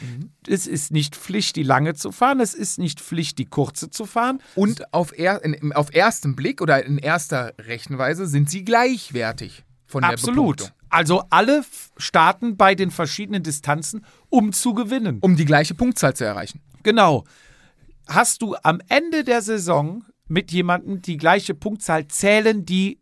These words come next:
Speaker 2: mehr gefahrenen Rennkilometer.
Speaker 1: Also rechnen wir zusammen, die Kilometer, die gefahren sind.
Speaker 2: Genau.
Speaker 1: Und sollte der eine zwei kurze Rennen gewonnen, ha-, ganz vereinfacht, der andere zwei lange Rennen, wird der mit den langen Rennen offensichtlich die mehr Kilometer gefahren haben, sprich dementsprechend dann, äh,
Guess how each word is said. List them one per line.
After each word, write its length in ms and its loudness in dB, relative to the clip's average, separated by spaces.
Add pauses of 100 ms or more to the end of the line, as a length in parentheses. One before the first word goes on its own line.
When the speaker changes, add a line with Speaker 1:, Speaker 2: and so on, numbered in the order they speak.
(300)
Speaker 2:
mehr 280 6
gefahrenen 640 0
Rennkilometer. 880 -6 (240)
Speaker 1:
Also 180 -4 (140)
rechnen 280 -2
wir 60 -6
zusammen, 380 0
die 100 -6
Kilometer, 400 -6
die 80 -6
gefahren 360 -4
sind. 200 -4 (160)
Speaker 2:
Genau. 380 4 (100)
Speaker 1:
Und 460 -4
sollte 320 0
der 160 2
eine 260 -2
zwei 220 -4
kurze 340 0
Rennen 180 0
gewonnen, 400 0
ha-, 60 -4
ganz 240 -2
vereinfacht, 400 -2
der 140 -4 (200)
andere 300 -4
zwei 160 -4
lange 320 2
Rennen, 240 -4 (240)
wird 160 -2
der 80 0
mit 140 -8
den 60 -6
langen 220 2
Rennen 260 0
offensichtlich 520 -2
die 100 -8
mehr 140 -6
Kilometer 400 0
gefahren 320 2
haben, 160 2 (160)
sprich 340 -4 (160)
dementsprechend 720 -4
dann, 260 -6
äh, 360 -4